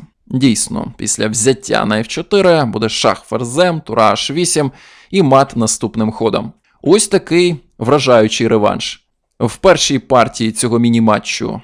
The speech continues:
Вантіка агравал, поставила мат білому королю. В партії відповіді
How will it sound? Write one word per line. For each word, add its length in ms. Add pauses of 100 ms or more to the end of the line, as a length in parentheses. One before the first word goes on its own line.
(120)
Вантіка 560
агравал, 600
поставила 600
мат 320
білому 360
королю. 460 (360)
В 160
партії 480
відповіді 680